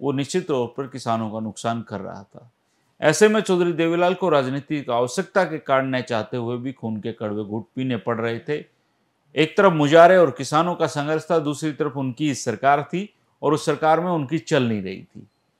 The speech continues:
भार्गव साहब के किसान मुजारा विरोधी और प्रत्यक्ष दृष्टिकोण के बावजूद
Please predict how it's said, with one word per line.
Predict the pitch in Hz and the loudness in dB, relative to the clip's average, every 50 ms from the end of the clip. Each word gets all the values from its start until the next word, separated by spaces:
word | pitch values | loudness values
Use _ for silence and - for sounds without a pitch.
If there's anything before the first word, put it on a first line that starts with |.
| _ _ _ _ _ _ _ _ _ - | _ _ _ _ _ _ _ _ _ 2
भार्गव | 107 123 151 175 185 208 196 | 6 8 8 8 8 4 4
साहब | - 196 175 175 175 180 | 6 6 6 6 6 2
के | 196 180 | -2 -2
किसान | - 156 135 - 139 151 170 175 | -2 -6 -4 0 2 2 2 2
मुजारा | 170 156 143 135 123 143 147 156 165 156 | 0 -2 -4 -2 0 2 4 4 4 2
विरोधी | 135 127 135 143 147 139 143 165 | 2 0 -2 -2 -2 -2 -2 -2
और | 151 127 | -2 -2
प्रत्यक्ष | - - 117 107 - - 165 160 - - | -2 -6 -8 -8 -6 -6 -6 -6 -6 -8
दृष्टिकोण | 127 123 - - - 139 131 - 139 139 127 | -8 -8 -8 -10 -12 -12 -10 -8 -8 -8 -8
के | - 113 | -10 -10
बावजूद | 104 101 117 127 135 123 113 104 92 - - | -4 0 0 0 0 0 -2 -6 -6 -8 -14